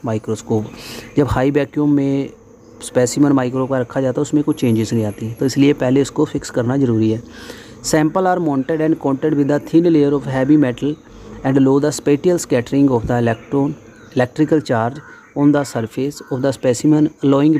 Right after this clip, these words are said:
better image production। फिर इसमें जो स्पेसिमेन होता है, सैंपल जो हमने लेना है, उसको माउंट करने से पहले क्या किया जाता है, कोटिंग होती है हैवी मेटल पार्टिकल की, उसकी कोट किया जाता है।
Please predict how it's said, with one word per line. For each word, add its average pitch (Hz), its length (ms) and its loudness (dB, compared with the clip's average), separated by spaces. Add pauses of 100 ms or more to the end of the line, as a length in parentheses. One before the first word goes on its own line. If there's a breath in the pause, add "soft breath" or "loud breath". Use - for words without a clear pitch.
better 123 300 -2
image 131 340 0
production। 117 500 -6 (680 loud breath)
फिर 170 180 4
इसमें 170 300 2
जो 170 140 2
स्पेसिमेन 160 560 -2
होता 131 260 -2
है, 131 120 -4
सैंपल 127 480 0
जो 131 80 0
हमने 123 220 2
लेना 117 260 2
है, 135 40 2
उसको 139 240 -2
माउंट 120 380 0
करने 120 340 -2
से 120 120 -8
पहले 113 280 -4
क्या 120 140 -2
किया 113 240 0
जाता 110 240 -2
है, 170 100 -4 (1160 loud breath)
कोटिंग 180 380 -2
होती 143 280 -2
है 143 140 -2
हैवी 131 280 0
मेटल 127 280 -2
पार्टिकल 120 440 -4
की, 143 200 0 (140)
उसकी - 220 -8
कोट 120 320 -2
किया 147 200 2
जाता 143 280 2
है। 175 100 -6